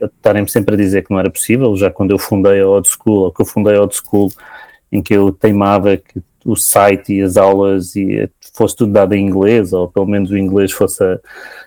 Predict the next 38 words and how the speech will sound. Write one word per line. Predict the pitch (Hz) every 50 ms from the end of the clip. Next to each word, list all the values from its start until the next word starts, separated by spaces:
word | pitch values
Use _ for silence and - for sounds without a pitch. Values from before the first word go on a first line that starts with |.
| _ _
fosse | _ - 107 101 - -
a | - 98
base, | 98 101 101 104 113 107 107 - - - - -
e, | 110 107 107 107 110 110 127 -
e | 120
muita | 120 120 120 110 131 110
gente | 104 117 117 120 117 -
criticava | - 120 117 - - 107 - - 110 113 113 127 123
porque | 123 - - 110 95 - - 110 98 98
achavam | 95 - - 104 98 92 101 101
que | 95 - - 107 101 98
nunca | 95 104 107 98 -
iria, | 104 101 95 98 101 101 101 101 101 98 101 _ _ _ - _ _ _ _ _ _ _ _ _ _ -
eh, | - - - - -
nunca | 107 104 101 - -
iria | 101 101 101 95
haver | 90 90 104 101 98 95 98
mercado | 98 98 101 95 - 110 101 98 92 98
internacional | 98 92 - 95 104 101 - - - 101 95 92 98 101 95
para, | - - 110 98 95 101 - - - - 101 104 _ -
para, | 104 98 98 98 98 98 95 - _ _ _ _ _ _ _ _ _ _
para | - 110
a | 104
formação, | - - 104 104 104 101 98 - - - 101 98 95
vamos | 98 98 98
chamar | - - 110 101 98 98 101
assim. | 98 - - - 95 92 104 _ _ _ _ _ _ _ _ _ _ _ -
Eh, | 98 95 95
eu | 95 95
quando | 98 - 104 104
criei | - - 101 104
o | 104
T | 95 -
H | 110 98 104 -
U, | 101 107 110 123 143 - - -
a | 101 98
lógica | 95 95 95 95 95 101 98 - -
era | 107 104 107 107 110 110 104